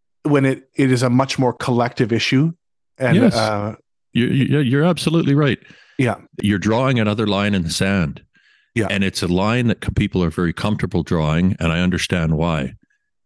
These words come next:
Speaker 2: But what a difference it would make if we could take that out of the conversation and just
Speaker 1: Mm-hmm.
Speaker 2: ask each other, "How are you doing, man?"
Speaker 1: Yeah.
Speaker 2: Not, "Hey, how's it going?"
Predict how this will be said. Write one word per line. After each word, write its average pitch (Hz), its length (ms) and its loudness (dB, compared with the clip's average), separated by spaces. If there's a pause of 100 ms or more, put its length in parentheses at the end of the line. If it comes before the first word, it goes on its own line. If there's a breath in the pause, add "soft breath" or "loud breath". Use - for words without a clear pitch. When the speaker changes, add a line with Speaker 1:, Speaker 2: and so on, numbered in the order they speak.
(120)
Speaker 2:
But 82 240 -4 (580)
what 95 320 -2
a 127 80 0
difference 113 460 -2
it 101 120 0
would 101 160 0
make 98 420 -2 (320)
if 85 240 -4
we 90 100 2
could 82 200 -4
take 101 240 -6
that 95 220 -2
out 92 120 0
of 90 60 2
the 82 80 0
conversation 85 840 -4 (140)
and 80 160 -2
just 90 220 -4
Speaker 1:
Mm-hmm. 90 120 0 (120)
Speaker 2:
ask 117 220 -4 (200 loud breath)
each - 220 0
other, 78 340 -2 (640)
"How 107 160 -2
are 135 60 2
you 135 120 2
doing, 101 480 0
man?" 101 340 2 (340)
Speaker 1:
Yeah. 143 180 2
Speaker 2:
Not, 110 260 0 (420 soft breath)
"Hey, 113 120 0
how's 101 180 -2
it 87 40 -4
going?" 90 240 -2